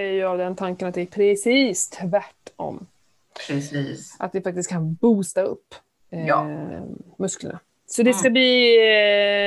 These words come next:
Speaker 1: eh, kul att se om det även gör det på mig och hur det
Speaker 2: Mm.
Speaker 1: blir på min kund och min man.
Speaker 2: Mm. Spännande.
Speaker 1: Ja.
Speaker 2: Ja, är det kunden en kvinna eller en man då?
Speaker 1: En kvinna.
Speaker 2: Ja, vad bra.
Speaker 1: Mm, mm, mm, mm.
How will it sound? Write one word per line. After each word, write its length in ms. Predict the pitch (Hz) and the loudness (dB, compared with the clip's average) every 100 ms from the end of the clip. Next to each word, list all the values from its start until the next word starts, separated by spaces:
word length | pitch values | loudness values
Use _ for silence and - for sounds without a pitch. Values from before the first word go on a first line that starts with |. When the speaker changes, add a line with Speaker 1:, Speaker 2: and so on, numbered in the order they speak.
| 202 202 | 0 -2
Speaker 1:
eh, 60 | 202 | 2
kul 240 | 226 175 | 2 2
att 80 | 185 | -2
se 240 | - 170 160 | -2 0 0
om 320 | 151 180 180 | 0 -2 -4
det 320 | 175 170 170 | -2 -2 -2
även 260 | 160 160 165 | -4 -4 -4
gör 140 | 160 | -4
det 100 | 151 | -6
på 100 | - | -4
mig 280 | 185 381 403 - | 0 0 0 -10
och 180 | 202 - | -12 -10
hur 120 | - 185 | -10 -4
det 60 | |
Speaker 2:
Mm. 120 | 185 - | 0 0
Speaker 1:
blir 120 | 165 | -2
på 80 | 165 | -6
min 100 | 170 | 2
kund 340 | 359 403 403 - | 4 4 0 -4
och 120 | - | -8
min 180 | 202 185 | -4 -2
man. 140 | 170 175 185 _ - - _ - | -2 -4 -16 _ -14 -14 _ -6
Speaker 2:
Mm. 300 | 214 269 - - - | 2 2 2 -14 -12
Spännande. 640 | - 196 214 233 175 170 - - | -4 -2 0 0 -2 -6 -12 -10
Speaker 1:
Ja. 380 | 202 214 247 277 | -2 2 2 0
Speaker 2:
Ja, 80 | 240 214 214 214 | -4 -2 2 4
är 40 | 214 214 | 2 2
det 120 | - | 0
kunden 460 | 285 277 233 208 202 | 2 4 4 4 0
en 100 | 202 | -2
kvinna 380 | 226 214 208 220 | 0 2 2 4
eller 200 | 208 196 | 4 2
en 60 | |
man 200 | 247 226 | 2 2
då? 160 | 147 139 165 185 | 2 0 -6 -6
Speaker 1:
En 140 | 233 | -4
kvinna. 300 | 226 220 190 - _ _ _ - | -4 -6 -6 -10 _ _ _ -2
Speaker 2:
Ja, 320 | 202 240 - | 0 -2 -6
vad 120 | 190 | -6
bra. 100 | 202 | -2
Speaker 1:
Mm, 220 | 214 214 - _ 277 | -2 -4 -10 _ -12
mm, 220 | 214 214 226 | -8 -8 -8
mm, 140 | 220 220 | -10 -8
mm. 200 | - - | -10 -10